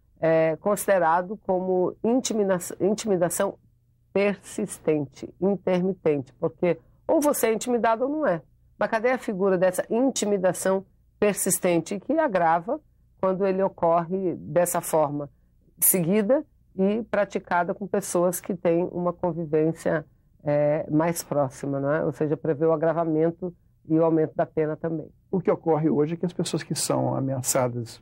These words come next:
Speaker 2: de forma repetida e não encontram na lei o amparo, né?
Speaker 1: Não encontram amparo. Isso ainda, infelizmente, a gente trabalha tanto e agora estamos ainda debatendo a reforma do Código Penal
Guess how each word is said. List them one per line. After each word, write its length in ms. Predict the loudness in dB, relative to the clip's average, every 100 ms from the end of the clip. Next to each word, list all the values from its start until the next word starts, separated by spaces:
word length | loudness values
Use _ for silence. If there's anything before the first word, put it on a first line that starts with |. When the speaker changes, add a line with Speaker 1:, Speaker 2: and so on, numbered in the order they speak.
| -18
Speaker 2:
de 140 | -12
forma 340 | -4 -4 -2
repetida 600 | -2 -4 -6 0 2 2 0 -6
e 400 | 2 4 4 2 -6 _ 0
não 160 | 2
encontram 560 | 0 0 0 2 0 0
na 160 | 2 2
lei 360 | 2 4 2
o 220 | 2 0 2
amparo, 640 | 0 0 2 2 2 0
né? 80 | 0
Speaker 1:
Não 220 | 2 2
encontram 360 | 0 -2 2 0
amparo. 600 | 2 2 2 2 -2 -4
Isso 340 | -6 -4 0 2
ainda, 340 | 2 0 0
infelizmente, 720 | 0 0 -2 -2 0 0 0
a 40 | -2
gente 200 | -2 -2
trabalha 380 | -2 0 0 0
tanto 360 | 0 0 0
e 40 | -2
agora 460 | 0 2 2 0 -4
estamos 400 | -4 0 0 0
ainda 360 | 0 2 0
debatendo 520 | 0 0 -2 -2 -2
a 40 | -2
reforma 480 | -4 -2 -2 0 -4
do 100 | -6
Código 400 | -2 -2 -4 -6
Penal 480 | 0 2 2 0